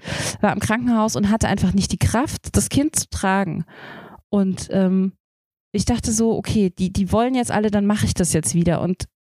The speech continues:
ich, also es waren unglaubliche Schmerzen, aber ich hab gedacht, so, w-, w-, die Leute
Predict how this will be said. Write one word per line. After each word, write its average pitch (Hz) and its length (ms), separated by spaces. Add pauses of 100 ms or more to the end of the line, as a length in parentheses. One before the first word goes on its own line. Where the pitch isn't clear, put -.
(120)
ich, - 260 (380)
also 165 300
es - 140
waren 233 240 (140)
unglaubliche 247 560
Schmerzen, 208 500
aber 214 100
ich 220 100
hab 240 100
gedacht, 214 240
so, 196 160
w-, - 100
w-, - 200
die 180 180
Leute 294 560